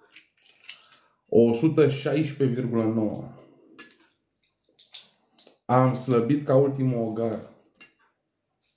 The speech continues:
Am slăbit rău de tot. Trebuie să mă pun la îngrășat, că nu se mai poate.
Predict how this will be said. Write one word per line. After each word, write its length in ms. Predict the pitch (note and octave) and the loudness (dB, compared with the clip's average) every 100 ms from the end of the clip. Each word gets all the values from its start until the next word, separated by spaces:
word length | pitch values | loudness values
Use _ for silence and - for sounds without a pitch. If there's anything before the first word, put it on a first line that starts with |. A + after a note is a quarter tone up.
| _ - - - - - - - _ _ _ | _ -20 -20 -18 -14 -14 -16 -20 _ _ _
Am 280 | - D3 C#3+ | 2 2 2
slăbit 600 | C3+ C3 B2 A#2 D3+ D3+ | 2 2 2 2 2 0
rău 440 | G#2+ B2+ C3+ C#3+ A#2 | -4 -2 2 2 2
de 80 | |
tot. 380 | G#2 - G#2 - - - - _ _ - - - - - _ _ _ - _ _ _ _ _ _ _ _ _ _ _ _ _ - - _ _ _ _ _ _ _ _ _ _ _ _ _ _ _ _ _ _ | -4 -6 -12 -12 -20 -20 -20 _ _ -20 -20 -20 -20 -20 _ _ _ -20 _ _ _ _ _ _ _ _ _ _ _ _ _ -20 -20 _ _ _ _ _ _ _ _ _ _ _ _ _ _ _ _ _ _
Trebuie 240 | B2 B2 B2+ | 0 2 2
să 100 | B2 | 0
mă 120 | G#2+ | 0
pun 180 | C3+ B2 | 0 0
la 80 | |
îngrășat, 500 | A2+ G#2 G#2 A#2 - | 0 -2 -2 -4 -6
că 60 | - | -6
nu 80 | - | -8
se 120 | - | -8
mai 120 | D#2 | -8
poate. 460 | - - - C3 | -6 -8 -8 -14